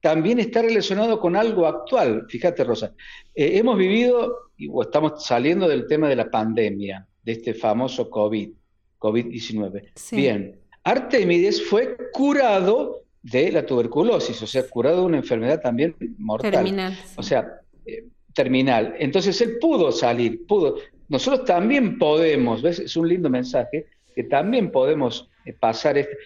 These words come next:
Speaker 1: ya sabemos que hay muchos amigos, familiares, conocidos que han muerto, pero,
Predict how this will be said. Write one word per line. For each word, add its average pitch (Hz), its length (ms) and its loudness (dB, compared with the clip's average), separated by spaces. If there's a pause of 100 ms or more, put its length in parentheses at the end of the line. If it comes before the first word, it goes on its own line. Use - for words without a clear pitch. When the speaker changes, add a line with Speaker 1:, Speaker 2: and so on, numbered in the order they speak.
(120)
Speaker 1:
ya 131 140 -2
sabemos 127 420 2
que 131 120 0
hay 117 60 2
muchos 117 460 -4 (380)
amigos, 117 500 0
familiares, 110 800 0 (140)
conocidos 110 460 0
que 117 100 -4
han 107 60 0
muerto, 113 360 0
pero, 113 240 2